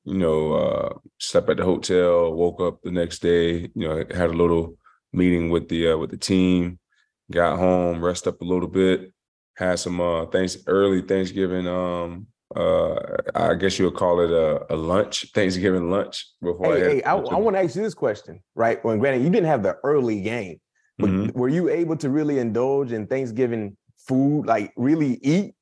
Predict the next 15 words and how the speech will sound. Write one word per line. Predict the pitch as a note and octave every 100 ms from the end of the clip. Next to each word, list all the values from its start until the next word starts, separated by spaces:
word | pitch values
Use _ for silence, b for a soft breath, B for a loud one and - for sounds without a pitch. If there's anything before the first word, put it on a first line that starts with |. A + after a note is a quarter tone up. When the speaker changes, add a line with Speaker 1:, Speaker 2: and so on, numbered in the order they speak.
| G#2+
Speaker 2:
Granted, | C3+ C3
you | A#2+
played | - D#3+ E3 B2
late | C3 A#2+
at | G#2+
night. | G2+ A#2+ F#2+ -
So | - C3
I | D3
understand | F3+ D#3 F3 C#3+
if |
you | G3
played | G3 E3
at | C3+ -
twelve | E3 D3 C3
thirty, | C#3+ C#3 C#3 A2+ G2